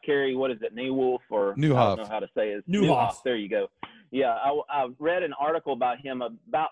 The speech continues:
Speaker 1: trying to help guys, uh, be better in front of a camera when they're not used to it.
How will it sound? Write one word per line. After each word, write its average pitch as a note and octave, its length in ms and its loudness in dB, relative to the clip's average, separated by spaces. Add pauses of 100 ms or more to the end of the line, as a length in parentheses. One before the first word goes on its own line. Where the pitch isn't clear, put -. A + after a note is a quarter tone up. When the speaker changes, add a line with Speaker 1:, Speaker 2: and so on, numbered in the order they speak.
Speaker 1:
trying D#3 300 -4
to C3+ 80 -2
help D3 260 0
guys, C#3 420 0
uh, A2+ 360 0 (120)
be E3+ 160 0
better D#3 460 0
in C3 80 -10
front D3 220 -2
of A#2 80 -6
a A2+ 40 -4
camera C#3+ 480 -6
when B2+ 160 -2
they're C3 140 -2
not C3+ 200 -2 (120)
used C#3+ 260 -2 (100)
to B2 100 2
it. A2+ 140 0